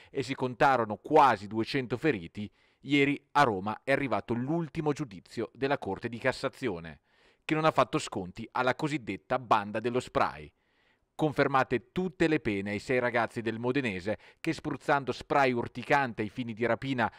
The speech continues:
fra la folla del concerto del rapper Sfera Ebbasta, generarono una calca fuori controllo.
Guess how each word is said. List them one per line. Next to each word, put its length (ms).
fra 220
la 80
folla 340
del 160
concerto 540
del 160
rapper 420
Sfera 300
Ebbasta, 580
generarono 680
una 200
calca 380
fuori 320
controllo. 720